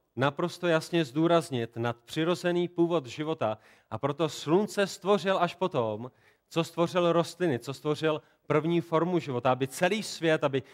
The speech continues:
všichni lidé, aby všichni kolem, kteří to budou číst, aby jim bylo velice jasné, že zde nejsme kvůli slunci, ale jsme zde kvůli stvořiteli. Že ta moc není ve slunci, že ta moc není v nějakém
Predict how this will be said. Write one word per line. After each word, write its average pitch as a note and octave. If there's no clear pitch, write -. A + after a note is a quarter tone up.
všichni -
lidé, F#3
aby C#3
všichni G3
kolem, F#3+
kteří D#3+
to E3+
budou D#3+
číst, C#3+
aby B2+
jim E3
bylo F3+
velice F#3
jasné, D3+
že D3
zde D#3+
nejsme F#3+
kvůli G3
slunci, E3
ale C#3+
jsme E3
zde E3
kvůli E3+
stvořiteli. D#3
Že C#3+
ta F3+
moc E3+
není E3+
ve D3+
slunci, E3
že C#3+
ta D#3
moc E3
není E3+
v -
nějakém D#3+